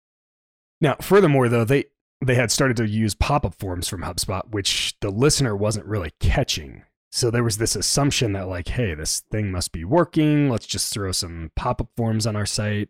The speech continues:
and those must be tracking also, right?" And there was never kind of a, uh, "Hey, let's go back and verify how this thing is working," because something has changed on our website.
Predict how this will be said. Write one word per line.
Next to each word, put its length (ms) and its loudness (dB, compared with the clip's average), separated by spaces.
and 640 -6
those 240 -4
must 200 -8
be 80 -10
tracking 400 -10
also, 320 -6
right?" 340 -10
And 160 -8
there 80 -8
was 140 -6
never 580 -6
kind 160 -12
of 80 -12
a, 160 -12
uh, 200 -6
"Hey, 220 0
let's 220 -2
go 80 2
back 200 0
and 140 0
verify 320 -4
how 160 -6
this 160 -6
thing 120 -10
is 120 -10
working," 400 -6
because 320 0
something 300 2
has 160 -2
changed 340 0
on 120 -6
our 100 -6
website. 340 -4